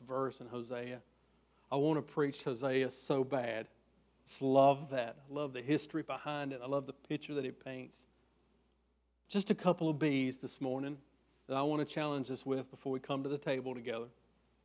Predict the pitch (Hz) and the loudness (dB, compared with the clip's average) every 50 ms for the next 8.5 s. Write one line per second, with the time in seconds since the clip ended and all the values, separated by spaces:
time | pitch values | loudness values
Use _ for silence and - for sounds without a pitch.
0 | _ _ _ _ _ _ _ _ _ _ _ _ _ _ _ _ _ _ _ _ | _ _ _ _ _ _ _ _ _ _ _ _ _ _ _ _ _ _ _ _
1 | - 170 208 247 277 254 233 - - 202 202 196 190 165 160 147 151 156 151 - | -4 0 4 6 6 6 6 4 4 4 4 6 6 4 4 6 6 4 4 2
2 | - 151 131 - - 143 131 - 147 143 135 135 127 117 - - _ _ _ _ | 0 -4 -4 -2 -2 -4 -2 0 0 0 0 -2 -4 -6 -10 -16 _ _ _ _
3 | _ _ _ _ _ _ _ _ _ _ _ _ _ _ _ _ _ _ _ _ | _ _ _ _ _ _ _ _ _ _ _ _ _ _ _ _ _ _ _ _
4 | _ _ _ _ _ _ _ _ _ _ _ _ _ _ _ _ _ _ _ _ | _ _ _ _ _ _ _ _ _ _ _ _ _ _ _ _ _ _ _ _
5 | _ _ _ _ _ _ _ _ _ _ _ _ _ _ _ _ - - - 180 | _ _ _ _ _ _ _ _ _ _ _ _ _ _ _ _ -12 -4 0 2
6 | 208 226 - - 180 160 170 - 180 165 160 160 151 - - 156 143 123 - - | 2 2 0 -2 -2 -2 -2 0 0 0 0 0 -2 -4 -4 -4 -4 -4 -2 -2
7 | 143 131 139 131 - 151 139 - - - 139 123 - - 135 123 135 131 127 - | -2 -2 -2 0 0 0 0 0 -2 -4 -4 -4 -6 -8 -6 -6 -4 -4 -6 -8
8 | - - - - 151 147 139 123 117 117 | -14 -14 -10 -8 -6 -6 -6 -8 -10 -12